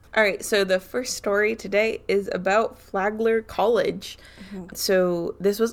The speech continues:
Speaker 1: also a recommendation by our friends over at Tea and Terror Podcast.
Speaker 2: Thank you very much.
Speaker 1: Yes. I actually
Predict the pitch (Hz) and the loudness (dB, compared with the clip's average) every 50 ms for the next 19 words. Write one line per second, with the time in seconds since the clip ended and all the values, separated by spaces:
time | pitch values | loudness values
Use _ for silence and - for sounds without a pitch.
0 | - - 330 453 480 480 - 466 415 381 339 302 302 247 247 233 202 202 180 190 | 0 2 4 4 4 6 6 6 6 4 2 0 -2 0 0 2 4 2 2 2
1 | - 208 185 185 185 180 - - 190 - 190 180 175 175 185 185 - 175 175 170 | 2 0 0 0 0 -2 -6 -8 -4 0 2 2 4 2 2 2 0 0 0 0
2 | 170 160 170 175 165 165 160 139 - - - 180 185 165 165 - - 156 147 151 | 2 2 2 4 4 4 2 0 -2 -6 -4 -2 -2 -2 -2 -4 -4 -2 -2 -2
3 | 160 - - - - 147 - - 170 160 180 220 - - - - - - - 208 | -2 -4 -6 -8 -8 -8 -6 -4 -4 -4 -4 -4 -6 -12 -16 -14 -8 -6 -4 -4
4 | 185 175 - - - - 107 95 110 127 165 294 - - - 196 196 156 - - | -4 -6 -8 -12 -16 -14 -14 -14 -12 -12 -14 -14 -12 -6 -2 0 0 0 0 -2
5 | 175 - - - - - - 190 208 214 214 - - - 214 208 196 | -12 -12 -12 -10 -4 -2 0 2 2 0 0 2 4 4 4 4 2